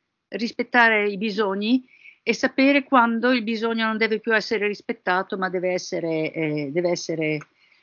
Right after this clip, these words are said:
preso in mano e, e attivamente, eh, e attivamente sostenuto e sostituito. Ecco, questa è una cosa molto difficile che può essere,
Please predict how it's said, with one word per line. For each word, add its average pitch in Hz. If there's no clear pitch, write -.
preso 226
in 196
mano 190
e, 165
e 170
attivamente, 160
eh, 143
e 175
attivamente 175
sostenuto 165
e 170
sostituito. 156
Ecco, 160
questa 190
è 180
una 170
cosa 175
molto 214
difficile 196
che 180
può 180
essere, 175